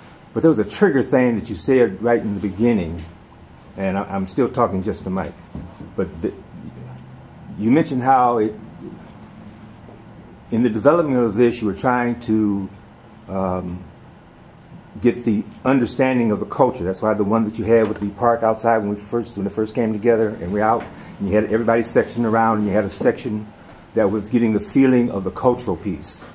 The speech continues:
And, uh, we made sure that we informed them of the real traditional cultural piece,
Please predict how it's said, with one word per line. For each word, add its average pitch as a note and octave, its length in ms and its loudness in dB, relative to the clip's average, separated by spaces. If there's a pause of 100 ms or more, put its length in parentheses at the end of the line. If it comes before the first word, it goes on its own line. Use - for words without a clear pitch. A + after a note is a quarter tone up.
(640)
And, A2 320 2
uh, G#2+ 300 4 (120)
we G#3+ 140 2
made B2+ 180 4
sure C3 560 4
that G#2 220 2
we A2 400 0 (1160)
informed A#2+ 840 4
them G2 480 0 (800)
of G#2 240 4
the G#2 400 0 (1800)
real D3 500 6
traditional G#2+ 1040 0 (320)
cultural G#2 460 0
piece, - 800 -8